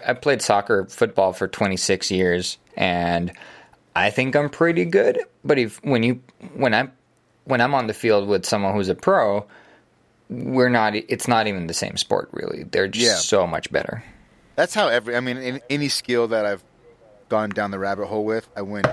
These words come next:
Speaker 2: I put a lot of hours into drumming. I put a lot of, I put a lot of hours into jujitsu.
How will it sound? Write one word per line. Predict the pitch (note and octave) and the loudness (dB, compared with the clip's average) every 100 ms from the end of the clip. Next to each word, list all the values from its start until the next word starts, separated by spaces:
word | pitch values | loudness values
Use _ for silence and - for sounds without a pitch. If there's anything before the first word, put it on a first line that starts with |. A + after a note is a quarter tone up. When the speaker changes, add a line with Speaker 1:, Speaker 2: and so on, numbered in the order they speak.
| - _ - | -4 _ -6
Speaker 2:
I | A#2 | -6
put | - B2+ | -2 0
a | |
lot | B2 A#2+ | 2 2
of | |
hours | A#2 B2 A#2 | 2 0 -2
into | A2 G2+ | -6 -12
drumming. | G2+ A#2 C3 B2+ B2 | -6 -4 -4 -6 -8
I | G#2+ | -10
put | - G#2+ | -4 -4
a | |
lot | G2+ G2+ | -2 -2
of, | G2 F#2+ | -4 -6
I | |
put | - A#2 | -6 -4
a | |
lot | G#2 G#2 | -4 -4
of | F#2+ | -2
hours | G#2+ G#2+ | -2 -2
into | G#2 F#2 | -6 -18
jujitsu. | F#2+ F2+ A#2+ A#2 A#2+ A#2 | -18 -6 -6 -4 -4 -4